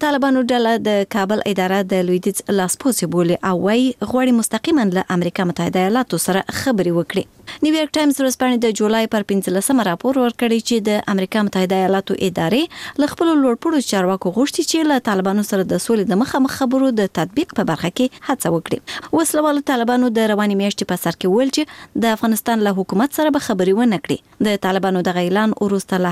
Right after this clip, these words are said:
هغه وسو چې د افغان حکومت او وسلوالو طالبانو ترمنځ د دوه اړخیز لنډمهاله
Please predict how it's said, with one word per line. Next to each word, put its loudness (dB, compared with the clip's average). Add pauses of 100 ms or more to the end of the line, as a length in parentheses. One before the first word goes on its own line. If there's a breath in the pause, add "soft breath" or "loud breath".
هغه 0
وسو 0
چې 0 (100)
د 0
افغان 0
حکومت 0
او 2
وسلوالو 0
طالبانو 0
ترمنځ 0
د 2
دوه 0
اړخیز -2
لنډمهاله 2